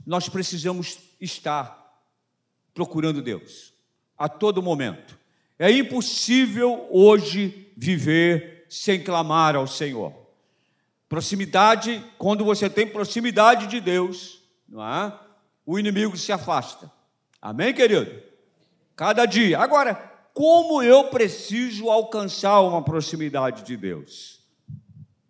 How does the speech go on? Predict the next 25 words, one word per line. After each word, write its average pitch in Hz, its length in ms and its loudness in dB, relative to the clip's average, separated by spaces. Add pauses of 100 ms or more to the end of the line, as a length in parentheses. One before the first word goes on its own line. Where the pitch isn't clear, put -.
(180)
Eu 202 500 -6 (480)
fiz 202 220 -2
aqui 208 720 -2 (600)
sete 247 720 0 (840)
pontos, 170 400 2
mas 202 180 -4
não 202 80 -4
vai 190 140 0
dar 156 160 0
pra 135 140 -8
falar. 123 640 -8
Mas 208 260 0
eu 214 100 6
vou 190 160 2
só - 800 2
pincelar. 185 800 2 (560)
Primeiro 277 380 6
ponto, 180 540 4 (1080)
que 196 120 6
nós 185 260 2
precisamos 151 720 0
ter 143 380 -2
proximidade 143 680 -4
de 131 100 -2
Deus, 104 540 -4